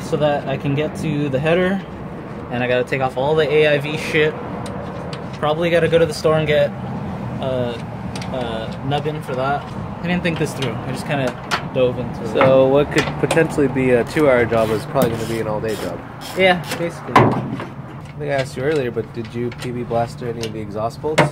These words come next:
Speaker 1: Nope.
Speaker 2: Nope? Okay. And we're just gonna take off one strut bar side?
Speaker 1: Yeah.
Speaker 2: All right, doing things the, uh, lazy way still, good.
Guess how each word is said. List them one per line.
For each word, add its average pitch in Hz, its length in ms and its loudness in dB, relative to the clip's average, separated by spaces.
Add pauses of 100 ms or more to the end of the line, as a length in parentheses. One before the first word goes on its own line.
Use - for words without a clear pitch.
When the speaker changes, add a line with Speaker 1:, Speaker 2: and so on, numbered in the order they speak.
(380)
Speaker 1:
Nope. 160 320 -2 (640)
Speaker 2:
Nope? - 180 -6 (100)
Okay. - 540 2 (1700)
And 110 300 0
we're 110 100 0
just 110 180 -6
gonna 117 140 -2
take 113 200 -2
off 107 180 -2
one 110 260 -2
strut - 280 -4 (140)
bar 117 160 -4
side? - 300 2 (340)
Speaker 1:
Yeah. 135 160 -4 (380)
Speaker 2:
All 117 80 2
right, 120 420 2
doing 113 180 -2
things - 280 0
the, 101 380 -10
uh, 101 120 -10
lazy 107 260 -6
way 104 120 -6
still, 117 260 -8 (100)
good. 110 140 -8